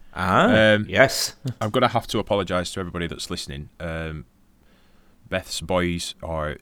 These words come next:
Speaker 2: due here in twenty minutes, and it's the day before the tour starts, so I'm in the studio, and everything's in the studio. So sooner or later, there's gonna be a Welsh accent, um, 'cause they're gonna be collecting things and stuff like that. They're also bringing me McDonald's,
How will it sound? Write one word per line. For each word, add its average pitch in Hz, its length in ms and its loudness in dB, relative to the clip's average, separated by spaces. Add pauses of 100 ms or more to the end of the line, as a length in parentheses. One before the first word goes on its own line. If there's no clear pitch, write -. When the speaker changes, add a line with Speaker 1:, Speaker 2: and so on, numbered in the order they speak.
(100)
Speaker 2:
due 82 280 -6
here 80 220 -6
in 73 120 -8
twenty - 320 6
minutes, 78 460 -12 (100)
and 78 100 -8
it's - 140 -12
the 82 80 -8
day 80 200 -6
before 78 300 -8
the 78 80 -10
tour 78 240 -8
starts, 73 400 -6
so 80 420 -4
I'm 82 140 -8
in 78 60 -8
the 78 80 -10
studio, 73 580 -8
and 76 480 -12
everything's 80 460 -8
in 76 80 -6
the 76 80 -8
studio. 78 520 -6 (360)
So - 160 -4
sooner 92 280 4
or 85 80 0
later, 82 280 0
there's 78 180 -6
gonna 82 200 -4
be 76 80 -4
a 73 60 -6
Welsh 73 240 -6
accent, 71 400 -8 (600)
um, 82 540 -2 (680)
'cause 80 120 -10
they're 76 100 -8
gonna 78 100 -8
be 76 80 -10
collecting 76 360 -10
things 71 240 -10
and 76 100 -8
stuff - 200 -10
like 71 160 -6
that. 76 200 -8
They're 85 140 -6
also 85 240 -4
bringing 76 200 -8
me 73 80 -12
McDonald's, 73 520 -12